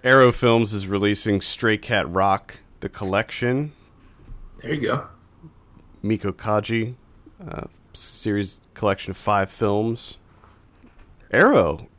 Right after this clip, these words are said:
Speaker 1: man, Arrow is killing it. I feel like Scream Factory and Arrow.
Speaker 2: See, uh, uh, Arrow has just been, uh, they need to, they need to calm down just a
Speaker 1: They're
Speaker 2: little bit.
Speaker 1: pa-
Speaker 2: They're just, they, they're gonna wear themselves out.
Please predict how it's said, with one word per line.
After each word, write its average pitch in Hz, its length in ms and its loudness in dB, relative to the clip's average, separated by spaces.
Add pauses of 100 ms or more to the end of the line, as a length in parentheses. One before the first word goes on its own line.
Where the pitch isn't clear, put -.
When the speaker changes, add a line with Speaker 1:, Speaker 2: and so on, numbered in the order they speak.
(140)
Speaker 1:
man, 113 400 -8
Arrow 151 360 2
is - 140 -10
killing 90 380 -6
it. 76 180 -8
I 107 60 -10
feel 160 160 -2
like 127 120 -2
Scream 147 340 -2
Factory 131 400 0
and 95 80 2
Arrow. 87 400 0 (520)
Speaker 2:
See, 147 300 -4
uh, 135 100 -4 (140)
uh, 123 320 2
Arrow 139 320 2
has 101 180 -6
just - 320 -8 (180)
been, 101 280 -4 (600)
uh, - 160 -14 (960)
they 175 140 2
need 123 220 0
to, 95 200 -8 (560)
they 170 80 -4
need 135 160 -2
to - 60 -20
calm 92 320 -4
down 95 260 -10 (240)
just - 200 -10
a 127 60 0
Speaker 1:
They're 143 80 4
Speaker 2:
little - 160 4
bit. 107 180 2
Speaker 1:
pa- - 80 0
Speaker 2:
They're 170 180 6
just, 131 360 2
they, 131 320 2 (1000)
they're 165 120 2
gonna 139 200 2
wear 104 140 4
themselves 104 480 -4
out. 139 340 -2